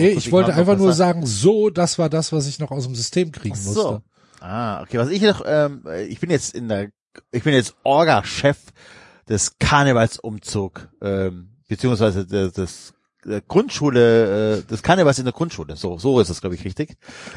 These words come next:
Speaker 1: Ähm, ich muss jetzt mit den ganzen, ich wo-, weiß nicht, wie das denn Wort, aber ich muss mich jetzt mit den ganzen Karnevaljecken, äh, mit den organisierten Jecken, ähm, zusammensetzen und Anmeldung dies und da und Kamelle kaufen und Sponsoren anfragen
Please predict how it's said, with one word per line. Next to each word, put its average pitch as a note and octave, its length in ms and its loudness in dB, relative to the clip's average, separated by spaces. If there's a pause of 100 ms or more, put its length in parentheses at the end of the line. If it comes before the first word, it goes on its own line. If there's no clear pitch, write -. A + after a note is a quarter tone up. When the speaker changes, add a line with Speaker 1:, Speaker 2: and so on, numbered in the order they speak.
(120)
Speaker 1:
Ähm, A2 460 2 (180)
ich - 80 -16
muss C3 120 4
jetzt A#2+ 140 2
mit A2 80 0
den G2+ 80 0
ganzen, A#2+ 480 0 (360)
ich - 160 -4 (120)
wo-, A#2+ 140 0
weiß C#3 220 4
nicht, B2+ 100 -2
wie A2+ 60 4
das G2 100 2
denn G#2+ 100 -4
Wort, C3+ 140 2
aber A2+ 120 0
ich - 120 -6
muss F3 160 2
mich C#3+ 180 0
jetzt B2+ 180 2
mit A#2 100 -2
den G2 60 -8
ganzen - 360 -2
Karnevaljecken, G2 1000 -4
äh, G2+ 420 -4 (340)
mit A#2 100 0
den A#2+ 80 2
organisierten A2 600 2
Jecken, G#2+ 520 -2
ähm, F#2+ 380 -8 (200)
zusammensetzen G#2 760 -6
und G#2+ 240 -10
Anmeldung A#2 480 0
dies C#3 380 -4
und A2 340 -8
da C3+ 380 4
und A2+ 280 -4
Kamelle B2 400 0
kaufen A#2 460 -4
und G#2 260 -8
Sponsoren C3+ 640 -2
anfragen A2+ 840 -4